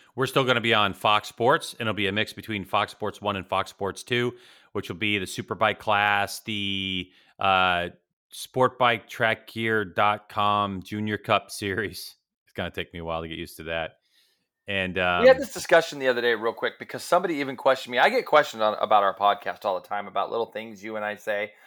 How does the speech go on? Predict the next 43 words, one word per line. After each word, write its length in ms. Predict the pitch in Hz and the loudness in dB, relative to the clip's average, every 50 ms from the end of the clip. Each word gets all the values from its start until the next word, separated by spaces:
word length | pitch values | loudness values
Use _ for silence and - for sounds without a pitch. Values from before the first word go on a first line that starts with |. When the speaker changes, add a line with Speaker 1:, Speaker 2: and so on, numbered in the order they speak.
| - - - _ - | -20 -20 -6 _ 2
Speaker 2:
Like, 160 | 139 135 - | 2 4 4
people 220 | 156 151 - 123 | 0 0 0 -2
think 180 | - 139 135 110 | -2 -2 -4 -4
that 100 | - 90 | -4 -6
we 100 | 117 110 | -4 -4
really 200 | 110 113 110 104 | -2 -2 -2 -2
hate 200 | 98 104 104 101 | -2 -4 -4 -4
each 180 | 107 107 - - | -4 -4 0 2
other 180 | 113 113 120 | 2 2 2
'cause 220 | 113 - 110 104 95 | 0 -4 -8 -8 -6
we 140 | 101 104 98 | -6 -4 -2
razz 260 | 98 98 104 104 113 | 2 2 2 2 0
on 100 | 110 110 | -4 -8
each 160 | 110 107 - | -6 -6 -4
other 200 | 117 107 113 104 | -4 -4 -4 -8
so 160 | - - 113 | -10 -8 -6
much. 280 | 113 113 117 - - - _ _ _ _ - - | -4 -4 -6 -6 -10 -20 _ _ _ _ -12 -6
Speaker 1:
Yeah. 140 | 101 98 98 | -2 0 2
Speaker 2:
But, 160 | 131 131 123 - _ _ _ _ _ _ - | 4 2 2 0 _ _ _ _ _ _ 2
but, 240 | - 123 113 - - | 2 2 2 4 2
um, 380 | 120 113 113 110 107 104 98 _ - | 2 2 2 0 -2 -6 -12 _ -8
and 80 | 147 151 | -6 -4
we 80 | 139 | -4
do. 240 | 113 101 95 92 - _ _ - - | -4 -4 -6 -8 -10 _ _ 2 6
Um, 480 | 160 156 151 147 143 143 131 120 110 _ _ _ _ _ _ - | 8 10 10 10 8 6 2 -4 -14 _ _ _ _ _ _ -10
Speaker 1:
<laughs> 180 | - 139 - - | -10 -10 -6 0
Really, 420 | 139 127 120 120 117 - 120 - - _ _ _ _ | 2 2 4 2 2 0 -4 -8 -8 _ _ _ _
really 300 | - 107 117 117 113 175 | -8 -2 0 2 2 2
Speaker 2:
Yeah. 60 | - 85 | 2 0
Speaker 1:
do. 220 | 92 90 87 82 _ _ _ _ - | -6 -8 -8 -10 _ _ _ _ -2
Speaker 2:
Yeah, 160 | - 110 147 | 2 4 4
Speaker 1:
No. 160 | 104 98 139 - | 4 2 -2 -2
Speaker 2:
but, 320 | - 208 - - - - - | 0 0 0 0 -4 -8 0
no, 180 | 185 220 226 | 4 4 4
but 140 | 214 - 190 | 6 4 4
the 80 | - 196 | 6 6
one 220 | 180 185 208 214 | 6 6 6 4
thing 200 | - 220 202 190 | 2 -2 -2 -2
is, 180 | 190 190 175 160 | -2 -4 -4 -6
is 120 | 160 139 | -8 -6
that, 180 | - 143 120 - - | -6 -6 -6 -6 -8
is 240 | - 127 127 120 107 | -8 -6 -6 -6 -4
that, 200 | 123 117 110 | -4 -6 -6